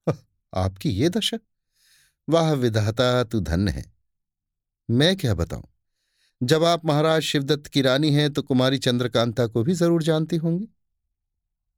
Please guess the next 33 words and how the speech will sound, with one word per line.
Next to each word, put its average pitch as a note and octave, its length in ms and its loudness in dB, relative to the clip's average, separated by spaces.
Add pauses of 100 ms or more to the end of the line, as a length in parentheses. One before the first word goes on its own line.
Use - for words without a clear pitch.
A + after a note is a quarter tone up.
मैं A#2 100 2
उन्हीं A#2 260 2
की C3+ 100 -6
सखी - 320 -4
हूं। E2 140 -10 (680)
उन्हीं D#3 200 4
की F3 120 -2
खोज D#3 300 0
में D3+ 100 2
मारी-मारी C3+ 580 2
फिरती A#2+ 360 -4
थी D3 200 -4 (520)
कि C#3+ 80 0
इन D3 160 2
लोगों C#3 300 2
ने C#3 80 2
पकड़ C#3+ 340 -2
लिया।" D2+ 340 -8 (560)
ये E3 120 4
दोनों F3+ 240 2
आपस F3 320 0
में F#3 100 0
धीरे-धीरे F3 440 2
बातें D3+ 300 0
कर D3+ 160 0
रही D3 200 2
थी E3 240 0
कि C#3+ 120 -2
बाहर B2+ 280 0
से C3+ 140 -4
एक B2 100 -4
आवाज A#2 340 2
आई, C#2 240 -2